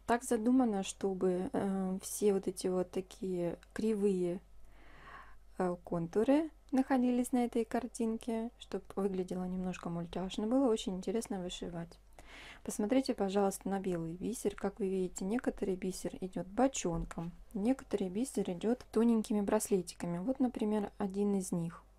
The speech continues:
Как вы видите, вот этот вот ряд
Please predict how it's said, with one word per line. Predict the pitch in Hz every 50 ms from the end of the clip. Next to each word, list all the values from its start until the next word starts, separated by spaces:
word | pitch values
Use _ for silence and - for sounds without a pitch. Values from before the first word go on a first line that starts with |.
| - - - - - - - - - - - - - _ - - - - - - - - - - - - - - -
Как | - - - - -
вы | 202
видите, | 202 214 233 233 214 - - - 196 185 185 - -
вот | - 185 196 196 - -
этот | - 202 - - - - -
вот | 208 185 - - - - - - - - - - - - - - -
ряд | 233 196 202 202 190 185 185 - -